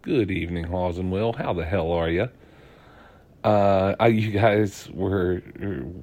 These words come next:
talking about Minecraft the other week, and, uh, the last few months I've been, I've been playing it, and, uh, I, I just recently, I beat the Ender Dragon, and, uh, last night I got some Shulker boxes and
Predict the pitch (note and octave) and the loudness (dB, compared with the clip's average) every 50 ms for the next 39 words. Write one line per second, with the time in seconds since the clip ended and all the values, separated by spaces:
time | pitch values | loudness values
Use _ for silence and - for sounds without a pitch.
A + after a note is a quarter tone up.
0 | - - - - - - - A2 F#2 F2 - G#2+ F2+ F2 F#2 F2 D#2 E2+ F2+ F2 | -18 -20 -20 -20 -12 -2 0 2 2 2 2 0 0 2 0 0 0 0 -2 0
1 | F#2+ F#2+ F2+ - - E2+ D#2 D#2 D#2 - - D#2+ D#2+ D#2+ D2+ D#2 E2 E2 D#2+ D#2 | 0 -2 -4 -4 -4 -2 -2 -2 -4 -6 -4 -4 -2 -2 -2 -2 -4 -4 -4 -6
2 | - - D#2 D#2 D#2 D#2 D#2 D#2 D#2 D2+ D2+ D2 - - - - - - D#2+ E2+ | -6 -6 -4 -4 -4 -2 -2 -2 -2 -2 -2 -4 -8 -10 -16 -12 -8 -4 0 2
3 | F#2 F#2+ F#2 - - - F#2 F2+ F#2 G2 G2+ F#2 E2 - E2+ D#2+ D2+ D2 E2+ D#2+ | 2 0 0 -2 -4 -4 -4 -2 0 -2 -2 -2 -4 -4 -6 -6 -6 -6 -6 -6
4 | D#2 D2 D2 - - - - D#2 C#2+ D#2 D2+ D2+ - F2+ F#2+ F#2+ F#2 E2 D2+ D2 | -6 -6 -10 -12 -12 -10 -10 -8 -8 -8 -8 -6 -4 -4 -2 -2 -2 -4 -4 -6
5 | D2 D2 - - - D#2 D2+ D2+ D2 D2 D2+ D2 D2 C#2+ C#2 - - - - - | -8 -8 -8 -8 -8 -6 -6 -6 -4 -4 -2 -2 -2 -4 -6 -8 -12 -18 -20 -20
6 | - - - - - - - - - - - - - - - - D2 D#2 D#2 D2+ | -20 -20 -20 -20 -20 -20 -20 -20 -20 -20 -20 -20 -20 -18 -10 -6 -6 -4 -4 -2
7 | D2+ D2+ D2+ D2 D2 D2 D2+ - - _ _ _ _ - - - - - - - | -2 -2 -2 -2 -2 -4 -6 -10 -16 _ _ _ _ -20 -20 -20 -20 -20 -20 -20
8 | - - - - D#2+ D#2+ D#2+ - F2+ E2+ - - - F#2 F2+ F2+ - A2 F#2 C#2 | -20 -12 -8 -6 -6 -4 -4 -4 -6 -6 -6 -4 -2 -2 -2 0 -2 -4 -4 -2
9 | G2 G2 G2 F#2+ F2+ E2+ E2 D#2+ G2+ G2 F#2+ - G#2 - - F#2+ F2+ D#2 E2 D#2 | -2 -2 0 0 -2 -2 -2 -2 -4 -2 -2 -2 -2 -2 0 -2 -2 -2 -4 -4
10 | D2 D2 E2 D2+ C#2 D2 D2 D#2 D#2+ E2 - - - - D#2+ D#2+ D#2 D2+ D#2 D2+ | -4 -4 -2 -2 -2 -4 -4 -6 -6 -8 -10 -12 -10 -8 -6 -6 -4 -4 -4 -4
11 | D2+ D2+ D2+ D2 D2 D#2+ F2 F2 E2 - - F#2 F2+ F2+ F#2 F2 F2 D#2 D2+ D2 | -4 -4 -4 -4 -2 -2 -2 -2 -4 -4 -4 -4 -2 -2 0 0 -2 -2 -4 -6
12 | D2+ - - - F#2 F2 F#2+ - - - D#2 D#2 - - - G#2+ G2+ F2+ - G#2+ | -8 -8 -6 -2 -2 -2 -2 -4 -6 -8 -6 -6 -2 0 0 0 0 0 0 -2
13 | G2 F2+ G2 F#2+ F#2+ F#2 - - A#2+ A#2+ A#2 A#2 A#2+ G#2 E2+ D2+ D2 | 0 2 0 0 0 -4 -6 -4 -2 -2 -2 -2 -2 -4 -4 -4 -6